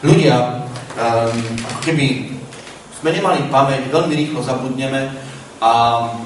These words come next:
keď sa necháme viesť tými svojimi sebeckými a mocenskými sklonmi, tak, e, ďalšie vojnové konflikty sú na obzore. Aj napriek tomu, že sa politici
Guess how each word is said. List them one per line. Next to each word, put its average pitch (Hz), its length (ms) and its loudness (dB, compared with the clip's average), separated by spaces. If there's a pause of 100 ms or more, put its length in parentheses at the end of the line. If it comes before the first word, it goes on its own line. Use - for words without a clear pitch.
(120)
keď 147 80 -4
sa 147 160 0
necháme 151 480 0
viesť 135 400 -2
tými 127 80 -2
svojimi 131 400 -2
sebeckými 143 680 -4 (1200)
a - 40 2
mocenskými 160 960 2 (240)
sklonmi, 143 760 2 (320)
tak, - 400 2
e, 113 400 0 (800)
ďalšie 131 480 2
vojnové 127 400 0
konflikty 117 480 -6
sú - 240 -8 (1300)
na 104 160 4
obzore. - 320 -2 (560)
Aj - 160 6
napriek 214 400 4
tomu, 170 480 2 (160)
že 147 480 4 (640)
sa 160 160 4
politici 185 640 2